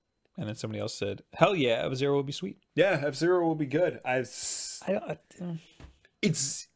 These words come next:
Speaker 2: it's like, it's just, it's just hard.
Speaker 1: I think we
Speaker 2: It's just
Speaker 1: talked about this before, and I said, "I just don't think there's a market for F-Zero anymore."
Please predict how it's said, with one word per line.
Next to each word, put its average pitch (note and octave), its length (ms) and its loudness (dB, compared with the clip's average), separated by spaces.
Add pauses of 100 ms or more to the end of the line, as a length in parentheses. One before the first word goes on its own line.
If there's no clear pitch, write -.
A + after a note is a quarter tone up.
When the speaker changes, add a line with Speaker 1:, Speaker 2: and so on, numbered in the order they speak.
(120)
Speaker 2:
it's E3+ 240 4
like, F3 520 4
it's E3 200 2
just, D3 280 0
it's C#3+ 120 0
just - 140 0
hard. G2 380 -2
Speaker 1:
I - 40 -8
think C#4 140 4
we C4 60 6
Speaker 2:
It's - 80 -2
just G#3 60 4
Speaker 1:
talked F#3+ 120 2
about F#3 100 2
this F3 100 2
before, D#3+ 380 2
and B2+ 200 4
I B2 100 4
said, A#2+ 440 2 (960)
"I C3 120 6
just C3 220 0
don't A#2+ 240 2
think A#2 340 -2
there's G#2+ 200 0
a G#2 60 -4
market F#2+ 360 -6
for - 120 -8
F-Zero - 360 -6
anymore." - 280 -8